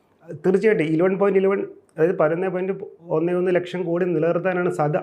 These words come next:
അതിൽ എന്തെങ്കിലും വർധന ഉണ്ടെങ്കിൽ മാർക്കറ്റിനെ സംബന്ധിച്ച് വളരെയധികം പോസിറ്റീവാണ്. അതിനോട് റിലേറ്റ് ചെയ്തിരിക്കുന്ന ഇൻഫ്ര അല്ലെങ്കിൽ റോഡ്, റെയിൽവേ സെക്ടറുകൾക്കെല്ലാം അതൊരു, ഏഹ്, സ്റ്റോക്കുകൾക്കെല്ലാം അതൊരു പോസിറ്റീവായിട്ടൊരു ഘടകമാവും. ഇതിനോടൊപ്പം തന്നെ, ഉം, ചേർത്ത് വയ്ക്കേണ്ട മറ്റൊരു ഘടകം എന്ന് പറയുന്നത്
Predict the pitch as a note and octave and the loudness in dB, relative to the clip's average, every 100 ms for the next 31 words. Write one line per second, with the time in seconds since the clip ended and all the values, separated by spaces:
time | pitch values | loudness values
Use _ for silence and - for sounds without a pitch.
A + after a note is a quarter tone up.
0 | - E3+ G3+ F3 G#3 G#3 D#3+ D#3+ F#3+ G3 | -4 -2 0 2 2 2 2 0 -2 -2
1 | F3+ F#3+ D3+ D3 D#3+ D#3 D3 D3 C#3+ C#3+ | -2 -4 -4 -4 -6 -8 -6 -4 -2 -2
2 | D#3+ E3 D3 D3 D3 D3+ C#3+ D#3+ D3 D3 | -2 0 -2 -2 -4 -4 -2 -2 -2 -2
3 | C#3 D3 C#3+ D3+ C#3+ C3+ B2 C#3+ F#3 - | -2 -2 -2 -4 -4 -6 -6 -6 -6 -10
4 | - - - C3+ C3 C#3+ C#3+ C3 C#3 C#3 | -20 -20 -2 -2 2 2 2 0 -2 0
5 | C3+ C3+ C#3 C#3+ C#3 C3+ C#3 C#3 C#3+ C#3+ | 0 0 0 0 0 0 0 0 -2 -6
6 | C3+ C3+ - D3 D3 D#3 E3+ E3 E3 E3+ | -8 -8 -2 -2 0 2 2 2 0 -2
7 | C#3 C#3 C3+ - - D3+ D3+ D3 D3 D3 | -6 -6 -6 -6 0 0 0 -2 0 0
8 | D3+ D3+ - _ _ D#3 D3+ D#3+ D3 C#3+ | -2 -4 -14 _ _ -2 0 0 0 -2
9 | C3+ C3 B2+ A2+ - C#3 F3+ F#3 F3 F#3+ | -4 -2 -4 -6 -4 -2 2 0 0 -2
10 | F#3 F3+ F3+ D#3+ D3+ D3+ D3 C#3+ D#3+ D3+ | -2 -4 -8 -8 -8 -6 -6 -4 -4 -4
11 | D#3 D3 C3 - E3 E3 E3 C#3 D3+ D3+ | -4 -4 -6 -4 -4 -4 -6 -4 -2 -2
12 | C#3+ C3+ D3 | -2 -2 -4